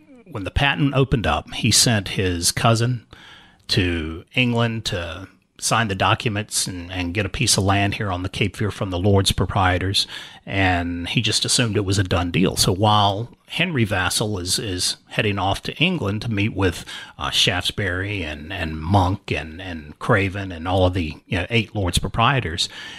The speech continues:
and get the real estate deal done, Vassall loads up his guys and just heads off to the Cape Fear River. Well, what he didn't know was that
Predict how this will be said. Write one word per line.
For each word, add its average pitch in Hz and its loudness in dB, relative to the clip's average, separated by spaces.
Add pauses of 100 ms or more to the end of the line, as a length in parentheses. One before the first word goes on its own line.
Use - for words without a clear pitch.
and 92 0
get 127 2
the 104 -2
real 160 4
estate 92 2
deal 85 -2
done, 85 -2 (360)
Vassall 117 2
loads 107 2
up 107 4
his 202 4
guys 82 2
and 113 0 (220)
just - 2
heads 120 2
off 107 4
to - 2
the 101 0
Cape - 0
Fear 107 0
River. 98 4 (560)
Well, 117 4
what 156 4
he 147 4
didn't 98 2
know 107 4 (180)
was 113 4
that 95 4